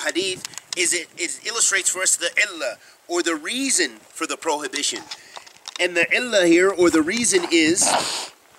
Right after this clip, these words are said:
that it is out of fear from resembling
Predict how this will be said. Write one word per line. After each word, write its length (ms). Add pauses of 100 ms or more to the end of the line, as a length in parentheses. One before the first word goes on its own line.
(1120)
that 320
it 200
is 440 (280)
out 140
of 140
fear 560
from 260
resembling 800